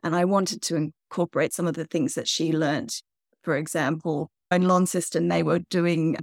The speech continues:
bingo to raise money for a Spitfire in the U K. I, I made up this Spitfire bingo,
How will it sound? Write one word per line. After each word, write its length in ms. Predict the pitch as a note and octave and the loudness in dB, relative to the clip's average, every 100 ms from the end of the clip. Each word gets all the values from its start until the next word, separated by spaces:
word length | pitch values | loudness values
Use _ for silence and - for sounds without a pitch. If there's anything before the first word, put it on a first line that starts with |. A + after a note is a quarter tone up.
| - | 0
bingo 480 | F#3+ F#3+ D#3+ E3 E3+ | 2 4 4 2 2
to 180 | - E3 | 0 2
raise 320 | E3+ E3+ E3+ | 2 2 2
money 260 | E3+ D#3+ | 0 0
for 240 | E3+ E3+ F3+ | -2 -4 -4
a 60 | |
Spitfire 720 | F#3 - F#3 - - C#3+ E3+ E3+ - _ _ | -4 -4 -4 -4 -4 -4 -4 -8 -14 _ _
in 180 | F#3 E3 | 0 2
the 80 | E3+ | 2
U 180 | E3 D#3+ | 0 -2
K. 380 | G#3 D#3 - - | 2 2 0 -4
I, 220 | D3+ D#3 - | -4 -4 -6
I 120 | D#3+ | -4
made 240 | D#3 D#3 D3+ | -2 -2 -2
up 120 | - | -4
this 280 | E3 - - - _ _ - | -6 -6 -10 -16 _ _ -14
Spitfire 680 | - - F3+ - E3+ D#3+ | -6 -2 -2 0 0 0
bingo, 680 | D#3+ E3+ F3 E3+ E3+ E3 | -2 0 0 2 2 2